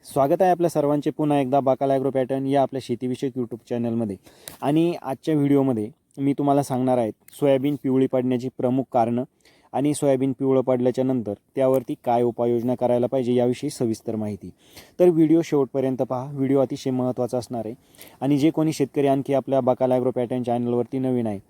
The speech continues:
तर अशा शेतकऱ्यांनी सर्वप्रथम एकदा आपल्या चॅनलला सबस्क्राईब करून घ्या आणि त्यासमोरील नोटिफिकेशन बेल on करायला विसरू नका,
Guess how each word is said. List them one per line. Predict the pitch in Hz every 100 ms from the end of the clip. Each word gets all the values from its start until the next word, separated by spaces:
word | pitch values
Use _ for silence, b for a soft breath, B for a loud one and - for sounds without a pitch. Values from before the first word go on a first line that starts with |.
| _
तर | 135
अशा | 123 117 135
शेतकऱ्यांनी | 117 - 120 127
सर्वप्रथम | 127 120 117 123 120 120
एकदा | 113
आपल्या | 120 120 113
चॅनलला | 113 117 120
सबस्क्राईब | 117 104 - 127 131
करून | 127 123 123
घ्या | 117 B B B
आणि | 117 123
त्यासमोरील | 127 123 120 123
नोटिफिकेशन | 123 120 120 110 113 117 113
बेल | 123 135 -
on | 113
करायला | 117 117 110 123
विसरू | 143 127 107
नका, | 107 92